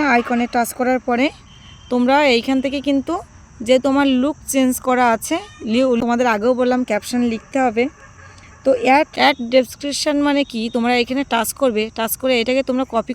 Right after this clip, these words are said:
করবে, এখানে পাবলিক করে দেওয়া আছে, আনলিস্ট ছিল, আমি এটা পাবলিক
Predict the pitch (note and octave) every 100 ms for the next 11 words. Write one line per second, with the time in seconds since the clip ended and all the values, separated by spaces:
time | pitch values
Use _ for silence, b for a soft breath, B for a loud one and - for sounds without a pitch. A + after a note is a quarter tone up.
0 | A3+ F#3+ E3 F#3+ - - - - b b
1 | - C4+ C#4 B3+ A3 A#3 - A#3+ A3 G3+
2 | A3 G#3+ A3 A3 A#3+ C4 C4+ - B3+ C4+
3 | D4 F4 A#3+ A3+ A#3 A#3+ G#3+ G#3